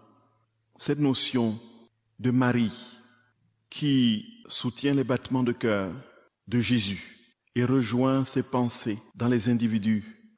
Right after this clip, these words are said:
rejoint ses pensées dans les moindres détails. Voilà, je comprends pas. Voyez, tout à fait. Donc c'est Jésus qui nous explique, frères et sœurs d'amour.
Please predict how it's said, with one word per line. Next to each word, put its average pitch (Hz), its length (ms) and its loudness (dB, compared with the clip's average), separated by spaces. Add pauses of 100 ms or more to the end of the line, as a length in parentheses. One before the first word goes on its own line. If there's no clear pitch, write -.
(360)
rejoint 127 300 2
ses 147 100 -2
pensées 120 300 -2
dans 123 100 2
les 123 80 2
moindres 120 200 4
détails. 98 460 -2 (360)
Voilà, 95 360 -4
je - 140 -20
comprends 101 300 -4
pas. - 140 -12
Voyez, 95 200 -2
tout 127 160 -6
à 127 80 0
fait. - 180 -6 (560)
Donc 143 120 -4
c'est 175 100 2
Jésus 175 300 2
qui - 80 -4
nous 185 160 2
explique, 135 320 -2
frères 123 160 0
et 117 40 0
sœurs 110 180 -2
d'amour. 104 280 0